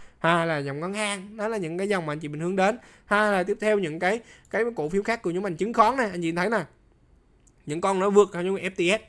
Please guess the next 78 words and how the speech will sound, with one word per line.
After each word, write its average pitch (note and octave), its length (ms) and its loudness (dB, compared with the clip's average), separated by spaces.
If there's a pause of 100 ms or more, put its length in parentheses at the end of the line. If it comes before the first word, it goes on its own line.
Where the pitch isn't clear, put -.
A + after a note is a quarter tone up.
(200)
nhưng F3 100 0
mà - 20 0
bản E3 260 -2
chất A3+ 140 -6
em G3 140 -6
đánh E3+ 100 -6
giá F3+ 140 -2
với G3+ 120 -2
anh F#3+ 60 -10
chị D3+ 80 -10
mình C3 160 -10
để C3+ 140 -6
mà D3+ 100 -10
đi C#3 140 -6
xe C#3 200 -6
nó C#3+ 80 -10
sẽ B2+ 120 -14
khó. D#3+ 300 0 (340)
Đi F3 100 8
xe E3+ 120 4
nó F3+ 80 0
cần D3 280 -4
một C#3+ 140 -4
cái C3+ 60 -6
giai D3+ 100 -2
đoạn B2+ 120 -8
tái G3+ 200 2
tích A#3 140 -8
lũy C3+ 160 -4
kiệt F#3 260 0
thanh G3 120 -2
khoản. D3+ 200 2 (120)
Anh D3 100 -12
chị C3+ 80 -6
thấy C#3+ 120 -6
giống D#3+ 140 -4
như F#3 100 0
là C#3+ 120 -8
con C3 140 -10
S D#3 40 -6
S F#3+ 200 -4 (120)
I F#3+ 60 0
rồi D#3+ 120 0
đi E3 80 -2
chẳng F3+ 100 -2
hạn. D#3 160 -6 (520)
Đấy, E3 160 -2 (180)
đi E3+ 140 -4
xe F3+ 280 -4
sao F#3+ 60 -2
anh F3+ 60 -2
chị? C3+ 140 -6 (320)
Nó D3+ 80 -6
phải D#3 80 -4
có F#3+ 120 -2
một G#3 160 -4
cái D#3 100 -6
giai E3+ 40 -4
đoạn B2+ 180 -8
nó D3 60 -10
tái - 260 -4
tích B3+ 140 -6
lũy, C#3 180 -6
nó C#3 160 -12
kiệt A3 160 2
thanh G#3+ 120 -4
khoản F3+ 220 -2
đi. G#3 100 -4 (760)
Nhìn E2 100 -10
không? F#3 160 -4 (300)
Đó D3+ 80 -8
này. E3+ 100 -6 (800)
Đó, E3 80 -10
nó G3+ 100 -8
siết C4+ 220 -4
chặt - 160 -10
biên A#3+ 200 2
đi. A3+ 140 0